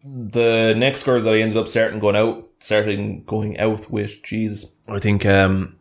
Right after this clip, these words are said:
was it they, they, they knew each other, and fucking she knew people that I knew, and my housemate, um,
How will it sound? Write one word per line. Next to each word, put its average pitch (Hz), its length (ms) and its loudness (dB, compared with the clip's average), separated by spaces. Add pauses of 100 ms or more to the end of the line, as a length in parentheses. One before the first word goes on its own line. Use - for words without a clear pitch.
(220)
was 98 120 -8
it 95 140 -2
they, 107 160 2
they, 107 640 0
they 110 180 0
knew 113 300 0
each 156 180 -2
other, 175 500 -2 (420)
and 101 840 0 (460)
fucking 95 1200 0
she 117 180 -2
knew 135 240 2
people 110 640 0 (160)
that 110 120 2
I 110 160 2
knew, 92 400 -4 (100)
and 95 240 0
my 101 160 2
housemate, 101 760 -2
um, 92 520 -4